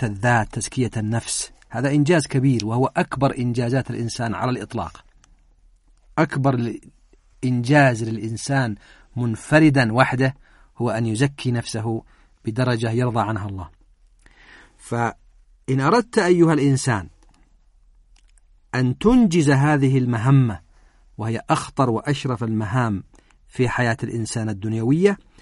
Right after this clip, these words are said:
إن أردت أن تنجز، عليك أن تركز. حاولوا أن تحفظوا هذه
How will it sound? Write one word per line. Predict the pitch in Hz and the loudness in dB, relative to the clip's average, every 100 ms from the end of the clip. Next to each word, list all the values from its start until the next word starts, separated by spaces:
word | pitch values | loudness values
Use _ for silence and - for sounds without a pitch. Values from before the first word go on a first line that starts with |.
| - _ | -20 _
إن | 127 | -14
أردت | 120 139 160 - | -2 0 0 0
أن | 131 131 | 0 0
تنجز، | - 151 147 131 131 120 - _ _ _ _ | 4 4 6 4 2 0 -10 _ _ _ _
عليك | 123 127 127 117 127 | -2 0 0 0 -4
أن | - 113 110 | -4 -6 -4
تركز. | 113 101 - 92 80 - - _ _ _ _ _ _ _ _ _ _ _ _ | -2 -2 -4 -14 -14 -18 -20 _ _ _ _ _ _ _ _ _ _ _ _
حاولوا | - 123 127 117 | -4 0 0 0
أن | 117 107 | -4 -2
تحفظوا | 107 - 147 139 131 | -4 0 0 2 2
هذه | 113 139 135 127 127 127 | 2 0 2 0 0 -2